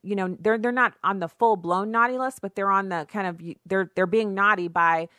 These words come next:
refusing to acknowledge that the reason we have such a,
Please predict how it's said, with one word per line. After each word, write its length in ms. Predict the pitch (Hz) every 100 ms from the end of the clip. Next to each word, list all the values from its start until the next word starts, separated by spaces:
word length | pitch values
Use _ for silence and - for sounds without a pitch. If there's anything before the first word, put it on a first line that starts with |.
| _ -
refusing 360 | 208 220 220
to 100 | 214
acknowledge 460 | 180 190 180 185 175
that 140 | 170
the 60 | 170
reason 320 | 180 180 185
we 120 | 175
have 240 | 190 196 -
such 260 | 190 -
a, 180 | 160